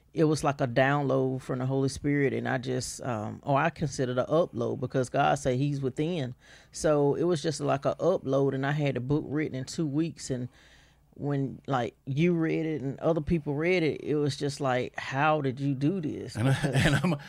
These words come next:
Speaker 2: I'm gonna tell you, when you read this book, you will not be able to put it down until you finish reading it. And that's how it was. Like, it was, like, five o'clock that morning. I'm still like, "Just five more minutes, five more minutes," until I read the whole book. So that, that,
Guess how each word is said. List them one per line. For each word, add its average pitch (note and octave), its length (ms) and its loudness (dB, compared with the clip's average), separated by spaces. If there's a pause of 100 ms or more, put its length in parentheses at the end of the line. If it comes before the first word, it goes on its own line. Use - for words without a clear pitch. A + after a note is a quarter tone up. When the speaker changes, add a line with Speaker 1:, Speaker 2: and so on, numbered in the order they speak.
(160)
Speaker 2:
I'm C3+ 140 0
gonna E3+ 160 2
tell F3 140 6
you, D3 160 6
when C#3 120 4
you E3 120 2
read F#3 180 0
this E3+ 140 0
book, F#3 420 6 (380)
you C3+ 160 4
will D#3 160 8
not D3 360 6
be D3 200 4 (100)
able D3+ 240 6
to B2+ 100 -2
put C#3+ 200 4
it A#2+ 100 4
down C3 320 6
until A2 200 0
you A#2+ 80 2
finish A2+ 280 -2
reading A2+ 280 -4
it. - 120 -20
And G#2 80 -2
that's C#3+ 140 2
how D3+ 200 4
it D3+ 40 4
was. D3 220 4
Like, A2+ 180 -2
it C#3+ 60 0
was, C#3 140 0
like, A2 240 -6
five D3+ 300 0
o'clock C#3+ 260 2
that C3 140 -2
morning. C3+ 260 4
I'm B2 100 4
still A#2+ 200 -2
like, - 140 -4
"Just G#2+ 160 -8 (140)
five A#2+ 260 0
more A2+ 100 -2
minutes, G#2+ 240 -8
five C#3+ 300 0
more B2+ 100 0
minutes," A2+ 240 -8 (600)
until A2+ 320 2
I A#2+ 40 8
read A#2+ 220 4
the A2 40 4
whole A2 180 6
book. G#2+ 280 0
So F2 200 2
that, A#2 280 4 (140)
that, A#2 260 0